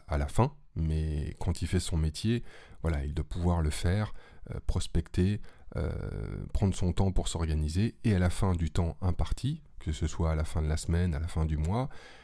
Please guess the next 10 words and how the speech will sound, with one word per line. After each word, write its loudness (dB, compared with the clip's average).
il 6
rend 4
des 2
comptes, 0
ok, 0
mais -2
si -4
tous 4
les 6
jours 2